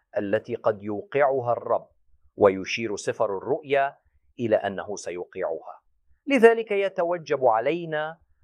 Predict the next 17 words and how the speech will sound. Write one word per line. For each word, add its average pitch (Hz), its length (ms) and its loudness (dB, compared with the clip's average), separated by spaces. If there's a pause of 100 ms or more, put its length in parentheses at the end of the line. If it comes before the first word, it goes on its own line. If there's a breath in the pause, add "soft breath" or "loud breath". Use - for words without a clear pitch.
(200)
أن 131 140 2
نحارب 156 480 0
بلا 120 360 0
كلل 147 420 -2
في 101 200 -4
عائلاتنا 131 760 4
ومجتمعاتنا 120 1200 -4 (440)
من 113 240 -2
أجل 123 300 0
الحفاظ 143 640 0
على 123 520 -2
اسم 139 280 -8
الرب 131 500 0
وأوامره 143 1080 -2 (320)
من 120 200 -4
أجل 139 480 -4
أمتنا. 113 600 -4